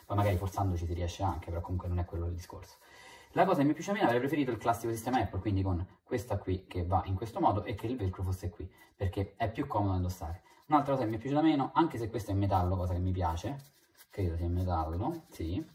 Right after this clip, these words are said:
è cromato, cosa che non si addice perfettamente, anche lo stesso vale per questo, che è una sorta di cromato, ma anche non cromato, diciamo un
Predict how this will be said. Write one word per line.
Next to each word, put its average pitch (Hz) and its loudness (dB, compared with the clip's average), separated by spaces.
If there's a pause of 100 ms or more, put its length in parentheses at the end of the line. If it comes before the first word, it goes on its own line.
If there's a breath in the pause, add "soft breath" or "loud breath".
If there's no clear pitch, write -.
(760 loud breath)
è 139 6
cromato, 127 6
cosa 135 0
che 139 2
non 175 2
si - -2
addice 127 2
perfettamente, 101 0
anche 101 -4
lo 113 -2
stesso 107 -4
vale 98 2
per 139 -2
questo, 139 -2
che 104 2
è 101 6
una 113 2
sorta 113 2
di 98 2
cromato, 95 2
ma 92 2
anche 92 0
non 90 0
cromato, 90 -2
diciamo 95 0
un 95 0